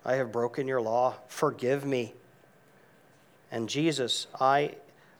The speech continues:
receive your death upon the cross as full and sufficient, and I now my sins. I repent, I put my faith in you, and I now make you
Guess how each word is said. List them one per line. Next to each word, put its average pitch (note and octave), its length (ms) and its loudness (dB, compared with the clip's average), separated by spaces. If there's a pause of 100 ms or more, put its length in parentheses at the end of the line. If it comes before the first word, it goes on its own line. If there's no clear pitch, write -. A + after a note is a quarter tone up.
receive C3+ 540 -2
your B2+ 240 4
death D3+ 300 2
upon D#3+ 320 0
the D#3+ 80 -2
cross A#2 480 0
as A#2+ 440 0 (240)
full F3+ 560 2 (840)
and A#2 160 -4
sufficient, D3 640 -2
and C3+ 140 -2
I C3+ 60 -2
now C#3 240 2
my B2 260 -2
sins. A2+ 640 -6 (2000)
I - 40 -6
repent, A2 640 -4 (200)
I - 60 -8
put - 240 -2
my C#3+ 140 2
faith A3 320 2
in G#3 80 0
you, G3 320 2
and C#3 180 -2
I C3+ 60 0
now C#3+ 240 4
make C#3 340 -2
you B2 400 -4